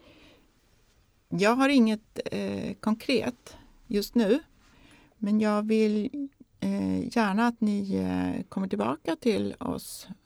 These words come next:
Eh, och jag tänker att det är självklart att vi kommer att, att jag kommer att ha frågor att ställa. Självklart.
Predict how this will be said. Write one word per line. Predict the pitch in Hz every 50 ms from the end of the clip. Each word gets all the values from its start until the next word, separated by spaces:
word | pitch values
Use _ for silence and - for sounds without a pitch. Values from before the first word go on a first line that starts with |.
| - -
Eh, | - 190 185 185 175 - - - - - - - - - - _ _ _ _ _ _ _
och | _ 190 190 - _ _ _ _ - - _ _ _ _
jag | - 196 208 240 262 254
tänker | - 202 185 185 - - - 185 185 - -
att | - 175 165 - _ _ - - - _ _ _ _
det | _ 175
är | 180
självklart | - - 277 269 220 151 160 - - - 269 302 339 - - - -
att | - 190 - -
vi | - 185 - 180
kommer | - _ - 180 180 175 175
att, | 175 170 - _ _ - - _ _ _ _ _ _ _ _ _ _ _ _ _
att | - 190 214
jag | 202 196
kommer | 190 180 190
att | 196 208
ha | 240 226 -
frågor | - - - - - 220 277 285 240 190 175 180 170 175 175 190
att | 190
ställa. | - - 269 240 196 208 269 285 233 - _ _ _ _ _ _
Självklart. | _ - - 254 240 196 - - - - 269 262 - - _ - -